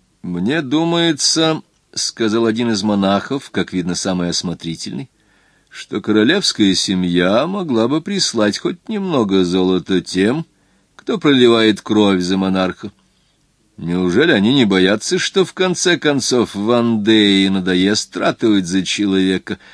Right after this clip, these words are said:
от которого она до сих пор, насколько мне известно, даже не видела благодарности?» «Вандейцы, милый друг», возразил Морган, — «народ великодушный, и будьте спокойны, им не надоест.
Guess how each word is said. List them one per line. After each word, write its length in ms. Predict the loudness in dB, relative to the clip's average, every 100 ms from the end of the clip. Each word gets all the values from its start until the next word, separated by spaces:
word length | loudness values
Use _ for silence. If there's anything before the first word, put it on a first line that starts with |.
| -20 -20
от 220 | -6 -6 -4
которого 380 | -2 0 2
она 180 | 2 0
до 160 | 2 0
сих 300 | 2 -2 -2
пор, 280 | -2 0 2
насколько 540 | 0 0 -2 -2 -2
мне 280 | -2 0 0
известно, 460 | 0 -2 -2 -4
даже 260 | -4 -2 0
не 180 | 0 0
видела 320 | -2 -2 -6
благодарности?» 840 | -6 -4 -2 0 0 -2 -6 -10 -14 _ _ _ _ _ _ _ _ _ _
«Вандейцы, 1120 | -10 -6 -4 -2 0 -2 -4 -4 -4 -4 -6 -12 _ _ _
милый 500 | 0 4 4 6 4
друг», 480 | 2 0 -2 -6 -20 _ _ _ _
возразил 500 | -8 -6 -2 0 0
Морган, — 340 | 0 0 -2 -6 -10 -20 -20 -12
«народ 420 | -4 0 0 0
великодушный, 840 | 0 0 0 -2 -2 -4 -4 -8 -10 _ _ _ _ -4
и 140 | -2
будьте 420 | 0 -2 -2 -2
спокойны, 720 | -2 0 -2 0 2 2 2
им 260 | 0 -2 -2
не 80 | -2
надоест. 640 | -2 2 4 2 0 -10